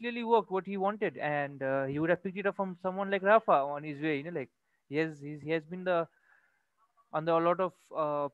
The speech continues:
people, he has been, you know, like, the apprentice under a lot of people. So it was an amazing control and a left foot volley into the top left corner. Lo-, lovely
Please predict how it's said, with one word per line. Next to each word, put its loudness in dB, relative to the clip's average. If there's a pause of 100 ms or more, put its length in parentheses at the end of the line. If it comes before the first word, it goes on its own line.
people, -8
he -4
has -2
been, -12 (560)
you -14
know, -10
like, -6
the -2
apprentice -4 (420)
under -4
a 4
lot -2
of -8
people. -4 (100)
So -2
it -2
was 4
an 4
amazing -2 (1500)
control 6
and 4
a 2
left 0 (100)
foot 0 (340)
volley 6
into -4
the 2
top -4
left -4 (140)
corner. -2 (2500)
Lo-, 0
lovely 2